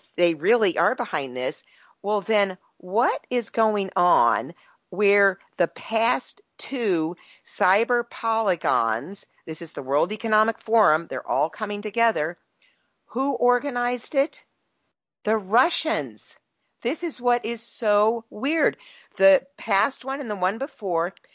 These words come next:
Sberbank, I think that's how they pronounce it, S B E R, Sberbank, that's Russia's state bank. The biggest, um,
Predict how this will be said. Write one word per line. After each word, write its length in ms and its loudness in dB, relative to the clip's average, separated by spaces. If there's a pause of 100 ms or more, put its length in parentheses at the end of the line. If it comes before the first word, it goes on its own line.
(680)
Sberbank, 720 0
I 80 -6
think 180 -10
that's 220 -2
how 160 -4
they 120 -4
pronounce 400 -6
it, 100 -8
S 220 -4
B 240 -8
E 220 -4
R, 240 4
Sberbank, 760 0 (440)
that's 320 0 (180)
Russia's 580 -6 (220)
state 320 -4
bank. 420 -2
The 80 -2
biggest, 600 -6
um, 320 -4